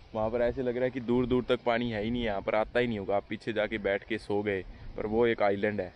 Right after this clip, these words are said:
और उठोगे तब चारों तरफ पानी मिलेगा। <laughs> तो वो भाई ऐसा बोल रहा था कि कहीं दूर मत जाना, यहाँ पर बहुत ऐसा होता है। मैंने कहा, "कमाल है यार, ऐसा मजा-" मेरे को लगा ऐसे ही मजाक कर रहा होगा, लेकिन यहीं पर देखो, मैं जहाँ पर लैंड किया था,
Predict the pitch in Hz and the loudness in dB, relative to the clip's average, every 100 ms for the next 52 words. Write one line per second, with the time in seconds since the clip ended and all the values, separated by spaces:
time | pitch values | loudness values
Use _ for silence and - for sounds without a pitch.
0 | - - - - 82 113 131 127 120 113 | -16 -18 -10 -8 -6 -2 2 2 2 0
1 | 104 104 104 107 - 98 95 98 92 92 | 2 0 0 -4 -2 -2 -2 -6 -6 -6
2 | 90 - - 101 110 95 110 - 104 98 | -6 -10 -8 -6 -6 -6 -6 -2 -2 -2
3 | 98 104 107 104 101 107 101 107 110 110 | -2 -2 0 0 2 2 2 0 -2 -2
4 | 104 101 107 113 101 95 107 110 107 - | 0 0 2 2 2 0 0 2 0 0
5 | 104 98 95 92 110 101 104 - 95 110 | -2 -2 -4 0 0 0 -2 -2 -4 -4
6 | - - - - - - 95 95 92 - | -4 -6 -6 -8 -10 -10 -6 -4 -4 -4
7 | 95 101 107 98 101 101 107 95 - - | -4 0 2 4 4 2 0 -2 -4 -4
8 | 107 110 95 120 123 139 135 139 135 135 | 2 4 4 2 2 2 4 4 2 0
9 | 113 110 117 120 117 131 113 113 113 135 | 2 2 2 2 2 4 4 2 0 -4
10 | 110 98 131 139 131 104 - 110 113 107 | -4 -2 0 0 2 2 2 2 2 2
11 | 98 101 - 117 104 113 123 - 110 107 | 0 -2 -2 0 2 2 0 0 2 2
12 | 101 | 0